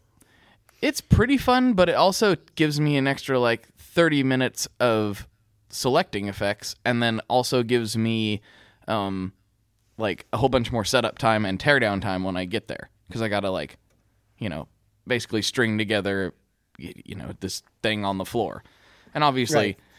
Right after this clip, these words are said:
Speaker 1: it's not very convenient to, uh, to play with either, 'cause, uh, for the reason that pedal boards were invented,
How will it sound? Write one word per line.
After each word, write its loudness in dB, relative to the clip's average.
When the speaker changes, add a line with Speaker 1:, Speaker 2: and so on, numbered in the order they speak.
Speaker 1:
it's 0
not 2
very 4
convenient 0
to, 0
uh, -2
to -2
play 4
with -2
either, 4
'cause, 0
uh, -4
for 2
the 2
reason 4
that 6
pedal 6
boards 2
were 0
invented, 0